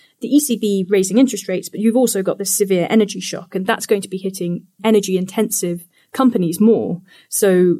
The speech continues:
factories have already been shutting down. Others have been coping by importing more of their inputs from the rest of the world or moving some production to China, for example, or, or the U S. So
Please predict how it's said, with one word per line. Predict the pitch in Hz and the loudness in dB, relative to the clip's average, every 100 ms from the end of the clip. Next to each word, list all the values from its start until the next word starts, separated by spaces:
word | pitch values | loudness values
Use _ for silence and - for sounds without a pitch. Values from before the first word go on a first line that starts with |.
| - | -2
factories | 247 - 208 202 - - | -4 -4 -4 -4 -6 -10
have | 185 | -2
already | 190 196 196 190 180 - _ | 0 2 2 0 -4 -10 _
been | - | -10
shutting | 170 185 190 | -6 -6 -4
down. | 190 247 247 247 240 - | 0 4 6 6 6 4
Others | 202 190 | 0 -2
have | 196 | -2
been | 190 | -6
coping | 180 - 202 190 180 | -4 0 2 2 -2
by | 170 165 - | -4 -6 -4
importing | 202 190 214 220 208 196 | -4 -4 -6 -2 0 2
more | 190 185 180 - | 2 2 -2 -4
of | 180 | -8
their | 185 170 | -4 -4
inputs | 196 190 190 - | -4 -6 -8 -8
from | - 190 180 175 - _ | -6 -2 -2 -4 -12 _
the | 190 | -2
rest | 190 - | -2 -2
of | |
the | 196 | 2
world | 247 247 226 | 4 6 4
or | 175 | 4
moving | 190 214 190 175 | 2 4 2 0
some | 175 | -4
production | 170 196 190 - 180 170 | -2 -2 -2 -4 -6 -4
to | 185 180 175 175 _ | -2 -2 -2 -6 _
China, | - 214 214 202 | -4 2 2 2
for | 196 | 0
example, | 196 185 175 175 | 0 0 -2 0
or, | 170 165 - | 0 -2 -4
or | 180 | -10
the | 180 | -2
U | 185 190 | 0 0
S. | 180 - - - _ _ - | 0 -6 -10 -12 _ _ -12
So | - 220 202 190 | 0 4 4 2